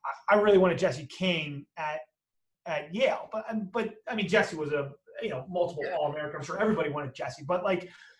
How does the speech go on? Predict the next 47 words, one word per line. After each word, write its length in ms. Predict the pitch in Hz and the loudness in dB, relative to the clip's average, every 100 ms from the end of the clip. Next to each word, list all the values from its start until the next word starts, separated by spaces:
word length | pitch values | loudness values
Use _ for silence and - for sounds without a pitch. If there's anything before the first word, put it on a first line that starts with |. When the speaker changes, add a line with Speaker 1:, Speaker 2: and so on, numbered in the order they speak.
| _ _ | _ _
Speaker 1:
that's 260 | 247 269 - | 4 4 2
the 60 | |
type 220 | 190 185 180 | 0 2 2
of 80 | |
Canadian, 680 | - 170 170 160 156 156 - | -2 0 2 0 -2 -6 0
like, 200 | 160 - | 2 4
I 160 | - 214 | 4 4
would 160 | 143 | 4
want, 260 | 113 113 - | -6 -10 -6
like, 160 | 143 | -4
a 40 | 139 | -2
dodging 480 | 147 165 185 160 151 | 2 4 4 0 -6
middie 400 | 160 156 151 143 | -6 -6 -8 -8
who 120 | 143 | -10
can 140 | 143 | -10
get 220 | 139 185 185 | -4 -2 0
downhill. 680 | 165 156 147 143 143 147 165 | -2 -2 -4 -2 -2 -2 -2
Like, 260 | 151 - - _ _ _ _ - | -2 -2 -10 _ _ _ _ -12
like, 120 | 165 | -10
I, 280 | - 180 185 | -4 -2 0
I 20 | |
just 200 | 175 175 | -2 -4
don't 280 | 175 165 185 | -4 -4 -2
know 280 | 160 175 160 | 0 2 2
if 120 | 156 | 0
I'm 500 | 156 156 151 147 156 - _ _ _ _ _ _ _ _ _ 175 131 - _ _ 131 160 | 0 0 0 -6 -12 -16 _ _ _ _ _ _ _ _ _ -14 -12 -14 _ _ -10 -4
adept 260 | 165 165 | -4 -4
enough 360 | 156 156 151 147 | -6 -2 -2 -2
at, 160 | 147 143 - | -4 -6 -8
at 140 | 151 - _ _ _ | -14 -16 _ _ _
finding 260 | 165 156 147 | -4 -4 -6
those 280 | 147 131 - | -6 -8 -10
inside 360 | 165 131 135 123 | -14 -10 -12 -12
finishers. 520 | - 196 190 - - | -8 -8 -8 -10 -12
I 60 | 135 | -12
just, 280 | 131 127 - | -10 -14 -16
I, 260 | - 156 - - _ _ _ _ _ - | -12 -12 -12 -18 _ _ _ _ _ -18
I, 40 | - 175 | -16 -8
the 60 | |
guys 280 | 147 175 175 | 2 4 4
that 80 | 160 | 0
I 60 | 160 | -4
think 240 | 175 170 | -4 -2
are 160 | 156 156 | -2 -2
gonna 160 | 165 | -4
be 120 | 147 | -4
great 480 | 131 147 165 175 - | -4 0 2 0 -6